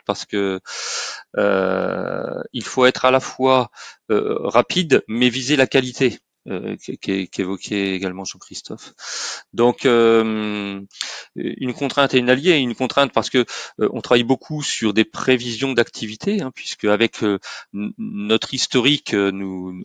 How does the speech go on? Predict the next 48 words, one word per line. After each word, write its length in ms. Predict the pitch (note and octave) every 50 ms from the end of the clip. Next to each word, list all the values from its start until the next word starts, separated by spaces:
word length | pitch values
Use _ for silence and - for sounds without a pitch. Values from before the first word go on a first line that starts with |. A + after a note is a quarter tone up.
| - F2+ - -
nous 140 | - G#2+ G#2
savons 360 | - - B2 A#2 A2 C3 C#3
que 280 | C3+ - - A2+ A2 G#2+
selon 300 | - - A2+ G#2 A#2 A2+
les 100 | G#2+ G#2+
périodes 320 | - A2 A2 A2 A2 G#2+
de 100 | G2 G#2+
l'année 480 | G#2+ A2 A2+ A2 A2+ A#2 A#2+ A#2+ A#2+ A#2
ou 220 | G#2+ G2+ G2+ G2
selon 340 | F#2 - - A2 G2+ A2 A2
les 140 | A2 A2 G#2+
jours, 500 | G#2 A2+ A#2 A#2+ B2+ C3 B2 A#2+ G#2+ G#2
euh, 140 | F#2+ F#2 - - - - - - - - -
eh 60 | G2
bien, 220 | F2+ F2 A2 G#2+ G#2+
nous, 340 | A2 G#2+ G#2 G2+ G2 G2
nous 120 | G2 G#2 G2
pouvons 380 | - - - - F#2+ G2+ G#2
être 200 | G#2 F#2+ - -
amenés 280 | G#2 G2+ G2+ G#2 A2 A2
à 120 | G#2 F#2+
avoir, 440 | F#2+ F2 G2 G#2+ A2 A2 A2+ G#2+ G2
euh, 140 | F#2+ F2+ F2+
une 160 | F#2 G2 G2
activité 480 | F#2 - - - G#2 G2 - - A2+ G2+
plus 260 | - - - G2 -
ou 80 | G#2 F#2+
moins 240 | G#2 G#2 G#2 G#2
forte, 300 | G2+ - - A#2+ A2+ - _
plus 160 | - G2+ F#2+
ou 60 | G#2
moins, 260 | G2+ G#2 G#2+ G#2+ G#2
euh, 340 | G2 F#2 F#2 F#2+ F#2+ F#2+ F#2+
fluctuante. 800 | F2+ - - - A2 - - - - D#3 F3+ - - - - - _ - - - - - - - - - _ - -
Et 140 | A#2+ A2+
puis, 520 | A2 - - - - C3 C#3 C#3+ D3+ D3 C3+
euh, 520 | A#2+ A2+ A2 G#2+ G#2 G2+ G2+ G2+ G2 G2
donc 180 | F#2+ G2 G#2 -
ça, 140 | - B2+ A#2
c'est, 300 | - - - G2 F#2+ F#2+
c'est, 260 | - - G2+ F#2+ F#2+
c'est, 200 | - - - -
c'est 140 | - - G#2
aussi 200 | G2+ - - -
cette 160 | A2+ G2+ -
contrainte 440 | - A#2 A2 - - D#3 E3 D#3 A#2+
de 180 | G2+ F#2+ G2+
s'adapter. 640 | G2 - - F#2+ F#2+ F#2+ - - - C#3 D3+ E3+